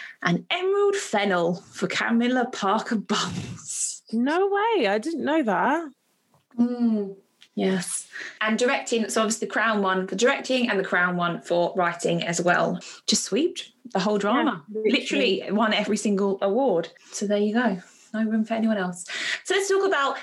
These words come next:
Speaker 1: limited or anthology series, because these really seem to be the big talking points, particularly for T V fans, 'cause they're so brilliantly well done in such a short space of time. So the nominations for the actual series were WandaVision,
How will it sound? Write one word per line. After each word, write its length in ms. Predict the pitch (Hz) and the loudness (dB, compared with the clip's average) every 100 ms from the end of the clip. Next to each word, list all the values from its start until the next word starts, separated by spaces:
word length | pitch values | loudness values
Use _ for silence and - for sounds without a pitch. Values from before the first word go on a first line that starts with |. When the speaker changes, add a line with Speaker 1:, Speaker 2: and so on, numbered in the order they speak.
| - | 0
Speaker 1:
limited 460 | 262 254 254 240 | 2 2 2 2
or 140 | 240 220 | 2 2
anthology 520 | 214 214 208 196 196 | 0 0 2 2 0
series, 460 | 190 190 175 170 | 2 2 2 0
because 320 | 175 190 202 190 | 0 0 0 2
these 460 | 240 254 247 - | 2 2 0 -2
really 240 | 220 226 208 | 0 2 2
seem 280 | 190 202 196 | 2 2 0
to 100 | 185 | -2
be 240 | 185 175 | -2 0
the 140 | 165 | 0
big 320 | 175 190 185 - | -2 0 0 -2
talking 440 | - 175 175 165 | -2 -2 0 -2
points, 460 | 165 160 151 - - | 0 0 0 0 -4
particularly 540 | - - - 170 175 | -2 0 0 0 0
for 360 | 175 160 160 - 190 | 2 2 2 -2 -4
T 180 | - 185 | -2 2
V 140 | 170 | 2
fans, 420 | 170 143 151 147 - - - | 2 0 0 -2 -4 -8 -6
'cause 180 | - 196 | -2 0
they're 160 | 196 196 | 0 -2
so 600 | - 233 220 233 220 196 | -2 0 2 2 2 -2
brilliantly 380 | - 208 190 180 | 0 0 0 0
well 220 | 175 170 175 | 0 0 0
done 300 | 254 262 240 | 2 2 2
in 140 | 202 | 2
such 240 | - - | 0 -2
a 20 | 170 | -2
short 280 | - 190 | 0 0
space 280 | - 180 175 | 0 -2 -2
of 80 | 175 | -4
time. 400 | - 165 151 151 - - - - | 0 2 2 -2 -4 -4 -4 -4
So 240 | - 214 | -2 0
the 80 | 226 | 0
nominations 560 | 240 240 220 208 214 190 | 2 2 0 -2 -4 0
for 400 | 190 185 185 - | 2 2 0 0
the 240 | 185 190 | 0 0
actual 340 | - - 180 | -2 -2 -2
series 640 | 175 - 208 190 185 185 180 | -2 0 2 2 2 0 -2
were 380 | 175 170 170 170 | -2 0 0 -2
WandaVision, 760 | 175 185 190 190 202 208 233 | -2 -2 -2 -2 -4 0 0